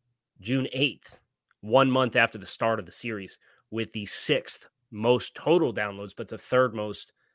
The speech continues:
that did not run in the first two weeks. Shout out to Bengals, Lions, and Browns fans. Y'all have showed up for your teams big throughout the course of this series.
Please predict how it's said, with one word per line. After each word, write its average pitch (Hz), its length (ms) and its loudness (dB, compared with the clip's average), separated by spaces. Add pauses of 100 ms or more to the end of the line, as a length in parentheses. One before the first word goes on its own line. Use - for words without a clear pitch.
(120)
that 107 140 -6
did 107 140 -6
not 107 220 -4
run 104 140 -10
in 98 60 -12
the 92 80 -12
first - 320 -18
two - 100 -16
weeks. - 380 -20 (140)
Shout 185 380 6
out 170 400 0
to 101 260 -10 (600)
Bengals, 175 640 4 (540)
Lions, 170 760 4 (520)
and 95 200 -14
Browns 113 480 6
fans. - 520 -16 (420)
Y'all 123 280 4
have 101 180 -4
showed 123 440 2
up 123 160 0
for 110 140 -10
your 98 180 -12
teams 95 340 -16
big 90 400 -10
throughout 92 260 -12
the - 60 -20
course - 260 -16
of - 100 -20
this 85 220 -10
series. - 380 -20